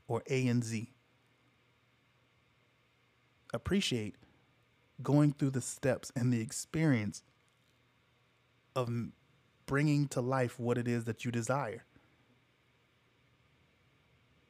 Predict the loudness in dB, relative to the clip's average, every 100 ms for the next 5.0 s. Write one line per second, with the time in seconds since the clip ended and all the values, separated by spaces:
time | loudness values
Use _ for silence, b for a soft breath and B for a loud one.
0 | _ _ _ _ _ -4 2 2 2 0
1 | 0 0 0 2 2 4 2 0 0 2
2 | 0 b b b b _ _ _ _ _
3 | _ _ -2 0 2 2 2 2 0 -2
4 | -4 -6 -4 -2 0 0 0 0 -2 -4